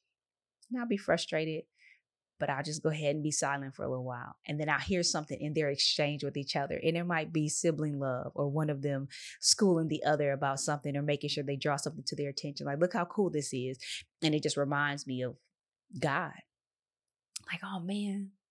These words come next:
that's pretty awesome that they love each other. They hating on me right now, but they love each other." And that's something that's really important to me, that they would have a deep sibling bond. I love my siblings, but,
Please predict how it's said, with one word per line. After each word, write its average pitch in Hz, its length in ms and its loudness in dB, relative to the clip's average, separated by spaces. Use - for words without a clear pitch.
that's - 160 -4
pretty 147 200 -4
awesome 135 320 -2
that 139 100 -4
they 135 80 -2
love 135 220 -4
each - 140 -10
other. - 240 -12
They 123 100 -6
hating 143 220 0
on 180 80 4
me 240 140 8
right 170 180 8
now, 139 240 4
but 156 120 4
they 147 100 6
love 151 220 6
each - 160 0
other." 135 160 0
And 143 160 2
that's 143 180 2
something 156 240 4
that's 160 200 2
really 160 200 2
important 190 440 4
to 143 120 -2
me, 143 220 -2
that 147 160 2
they 160 140 6
would 156 160 2
have 139 520 0
a 139 100 -2
deep 135 440 -2
sibling 143 600 0
bond. 127 520 -2
I 151 80 2
love 151 280 2
my 127 140 -6
siblings, 123 560 -6
but, 135 220 -2